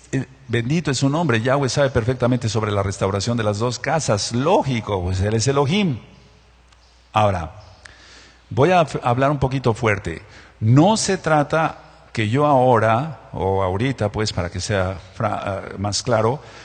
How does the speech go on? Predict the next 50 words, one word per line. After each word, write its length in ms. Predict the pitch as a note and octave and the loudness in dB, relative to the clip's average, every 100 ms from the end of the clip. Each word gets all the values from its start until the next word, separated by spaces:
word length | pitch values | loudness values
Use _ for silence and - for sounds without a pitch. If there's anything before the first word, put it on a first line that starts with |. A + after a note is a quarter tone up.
| - | -4
no 160 | A2+ D3 | 0 2
se 160 | F3 | 0
trata 300 | D#3+ D#3+ D#3+ | 0 -2 0
de 80 | C3+ | 0
poner 340 | A#2 A#2 B2 | 0 0 2
unos 340 | B2+ C3+ D3 - | 4 4 4 2
contra 380 | C3 A#2 A2+ A2+ | 0 0 2 4
otros, 500 | B2+ B2 F2 - - | 2 0 -4 -6 -4
no 120 | A2+ | 0
se 120 | D3+ | 0
trata 300 | C#3 C#3 C#3 | 0 2 4
de 80 | B2 | 2
poner 260 | B2 A#2+ B2 | 2 0 0
la 120 | G#2 | 0
casa 220 | B2 C3 | 0 0
de 80 | A2+ | 0
Judá 240 | G#2+ A#2+ | 2 0
contra 240 | A#2 A2 G2+ | 0 -2 -2
la 80 | |
casa 240 | G2 G#2+ A2+ | -2 -2 -2
de 80 | G2+ | -2
Israel 400 | G2+ G#2+ A#2 G#2+ | 0 2 2 0
y 20 | |
la 80 | G2 | -2
casa 220 | G#2 A2 | -2 0
de 80 | G2+ | -2
Israel 340 | F#2+ G#2+ A2 | 0 0 0
contra 240 | G2+ G2+ | -2 -4
la 80 | F#2+ | -4
casa 260 | F#2+ G2+ G#2+ | -4 -2 -2
de 80 | G#2 | -2
Judá, 300 | G#2+ B2 A#2+ | 0 2 2
no. 480 | G#2 A#2 D#2+ - - - - - - - - - | 2 2 0 -8 -20 -20 -20 -20 -20 -20 -20 -4
Pero 180 | - A#2+ | 0 2
sí 220 | A#2 F3 | 2 0
voy 140 | F#3 F3 | 2 2
a 60 | |
aclarar 360 | C#3+ C3 C3+ C#3 | 2 0 0 0
ciertos 480 | - C#3 B2+ A#2+ - | -2 -4 -2 -4 -4
puntos 540 | C#3+ E3 E3+ F3+ E3 | -2 -2 0 -4 -6
y 280 | - A2 A2 - - | -4 -2 -2 -6 -10
para 200 | - G#2 | -4 -2
que 100 | G2+ | -4
quede 220 | G#2 C#3 C#3 | -4 -2 -2
filmado 500 | C3 A2 B2+ D3 E3 | 0 2 2 2 0
y 60 | |
para 200 | C3+ G#2+ | -2 -4
que 120 | G2+ | -4
quede 240 | G2 A2 G#2 | -6 -4 -4
grabado, 640 | F#2+ F#2+ G#2+ C3 D#3+ F#3 | -2 0 2 2 2 -4